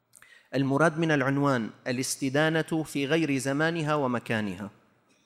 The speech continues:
قال تعالى في هدي الحج: "لكم فيها منافع إلى أجل مسمى، ثم محلها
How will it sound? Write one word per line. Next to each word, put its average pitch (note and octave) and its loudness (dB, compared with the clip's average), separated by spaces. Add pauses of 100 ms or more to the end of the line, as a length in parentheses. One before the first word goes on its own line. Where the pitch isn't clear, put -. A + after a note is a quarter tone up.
(1900)
قال D3 4
تعالى D3+ 2
في C3 -4
هدي C3+ 0
الحج: A2+ -4 (100)
"لكم C3+ 0
فيها B2+ 0
منافع B2 0
إلى A#2+ 0
أجل C3 0
مسمى، A2+ -2 (880)
ثم D3+ 0
محلها D#3+ -2